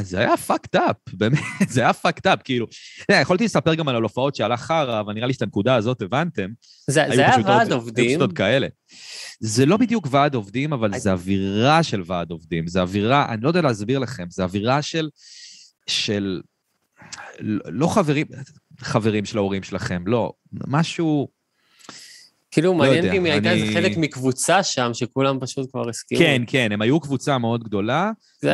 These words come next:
Speaker 1: למזלי, אמרתי לכם, היה לי את
Speaker 2: בסדר.
Speaker 1: השולחן הזה מקדימה שאהב אותי, שזה היה נחמד שיש שולחן שאוהב אותי, אבל מולה הם השתתקו לגמרי,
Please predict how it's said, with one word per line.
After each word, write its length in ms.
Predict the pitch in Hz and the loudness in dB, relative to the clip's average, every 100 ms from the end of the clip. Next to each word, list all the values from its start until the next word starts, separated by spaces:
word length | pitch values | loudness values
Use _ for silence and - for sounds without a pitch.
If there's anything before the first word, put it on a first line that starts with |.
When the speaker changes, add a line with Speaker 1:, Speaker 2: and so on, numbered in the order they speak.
| 165 | 0
Speaker 1:
למזלי, 360 | 123 110 131 151 | 0 0 2 4
אמרתי 240 | 127 135 | 2 2
לכם, 180 | 135 107 | 0 2
היה 80 | 107 | 2
לי 80 | 131 | 2
את 40 | |
Speaker 2:
בסדר. 120 | 110 | 0
Speaker 1:
השולחן 420 | - 107 - 139 | -2 -2 0 0
הזה 180 | 156 117 | 0 0
מקדימה 500 | 104 - 92 117 135 | -4 -6 -6 -4 -2
שאהב 440 | 127 90 90 117 143 | -2 -2 2 0 0
אותי, 360 | 151 196 220 220 _ - _ - | 0 0 0 -4 _ -20 _ -12
שזה 260 | - 104 117 | -8 -4 -4
היה 80 | |
נחמד 680 | 135 117 104 117 127 202 240 170 | -2 -2 -2 -4 0 2 2 2
שיש 200 | 123 107 | -2 -2
שולחן 320 | 117 117 107 | -2 -2 -2
שאוהב 340 | - 104 104 | 0 0 0
אותי, 400 | 120 - 185 190 | -2 -4 -2 -2
אבל 480 | 98 92 98 101 98 | -2 -2 -2 -2 -2
מולה 360 | 110 113 110 117 | -2 0 2 2
הם 120 | 131 | 0
השתתקו 520 | 110 - - - 120 | -2 -6 -14 -2 0
לגמרי, 520 | 107 82 92 127 151 | 0 0 -2 0 -2